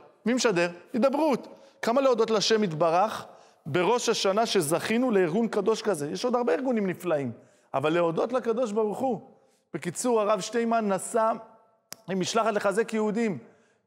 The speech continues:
ארגנו לו מטוס פרטי, כל הפמליה שלו. עכשיו בארצות הברית, בטרמינל, מה שנקרא, עושים מדי פעם בדיקות.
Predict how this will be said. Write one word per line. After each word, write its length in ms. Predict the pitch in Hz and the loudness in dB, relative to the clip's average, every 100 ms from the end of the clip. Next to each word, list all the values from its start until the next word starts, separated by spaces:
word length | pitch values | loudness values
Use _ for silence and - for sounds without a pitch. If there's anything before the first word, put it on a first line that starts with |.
| _ _ | _ _
ארגנו 360 | - 143 196 233 | -6 0 2 4
לו 120 | 247 | 2
מטוס 400 | 226 208 247 233 | 2 2 0 -2
פרטי, 400 | - 214 202 247 202 | -2 -2 0 -2 -2
כל 180 | 240 247 | 0 0
הפמליה 440 | 233 226 240 233 | 2 2 2 2
שלו. 200 | - 190 | 2 0
עכשיו 200 | 175 226 | 0 0
בארצות 340 | 220 196 226 | 0 0 -2
הברית, 420 | 220 233 254 233 - - _ _ _ - | -2 0 0 -2 -6 -20 _ _ _ -2
בטרמינל, 800 | 156 156 151 143 240 240 226 220 | 2 4 2 2 2 2 0 0
מה 120 | 202 | 0
שנקרא, 320 | 214 196 214 | -2 -4 -2
עושים 260 | 220 - 233 | -2 0 0
מדי 160 | 220 | 0
פעם 240 | 233 240 196 | 2 0 0
בדיקות. 640 | 165 185 220 170 - - | -2 -2 0 -2 -4 -20